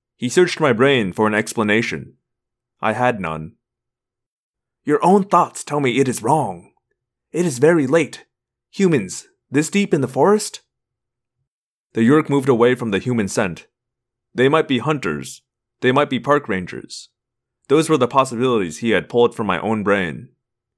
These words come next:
The Yeerk sent the tiger body into a loping run, but after just ten minutes, the tiger tired and he had to slow down.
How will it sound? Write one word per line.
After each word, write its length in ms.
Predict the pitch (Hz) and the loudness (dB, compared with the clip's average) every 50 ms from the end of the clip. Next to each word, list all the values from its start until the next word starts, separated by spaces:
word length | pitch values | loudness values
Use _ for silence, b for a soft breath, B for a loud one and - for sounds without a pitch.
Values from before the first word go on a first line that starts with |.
| _ _ _ _ _ _ _ _ _ _ _ _ _ _ _ _ - | _ _ _ _ _ _ _ _ _ _ _ _ _ _ _ _ -4
The 120 | 117 127 | 0 2
Yeerk 200 | 135 156 165 160 | 4 2 2 0
sent 200 | - - 147 135 | -2 -4 -4 -2
the 80 | 123 120 | -2 -4
tiger 320 | - - 135 135 123 127 | -2 0 -2 0 2 0
body 360 | 107 107 113 117 113 104 90 87 | 2 2 2 2 2 2 0 -4
into 240 | 95 95 107 98 | -6 -4 -2 -2
a 20 | 90 | 0
loping 360 | 92 107 123 120 117 104 95 | 2 2 0 0 -4 -6 -2
run, 420 | 98 101 92 78 78 78 95 _ _ _ _ _ _ _ _ _ _ _ _ - | -2 -2 -2 -2 -6 -10 -16 _ _ _ _ _ _ _ _ _ _ _ _ -6
but 140 | 117 113 | -2 0
after 200 | 127 139 - 151 | 0 0 0 0
just 260 | 131 117 143 139 143 - | -2 0 0 0 0 -2
ten 200 | 160 147 139 143 | -4 -4 -2 -2
minutes, 480 | 151 127 85 67 - - - - - _ _ _ | -2 -2 -2 -4 -8 -12 -16 -18 -18 _ _ _
the 100 | - 120 | -10 -10
tiger 320 | 110 - 135 139 147 147 151 | -8 -4 -2 -2 -2 -2 -4
tired 500 | - - 139 135 127 107 85 80 - - - | -4 -2 0 0 2 0 -2 -2 -6 -10 -10
and 140 | 92 101 | -10 -8
he 80 | 104 110 | -6 -2
had 180 | 113 110 113 - | -2 -2 -2 -2
to 60 | 104 | -6
slow 260 | - - 120 110 104 | -8 -4 -2 -2 0
down. 460 | 92 98 107 101 90 80 73 - 110 | 0 -2 -2 -2 -4 -6 -10 -14 -18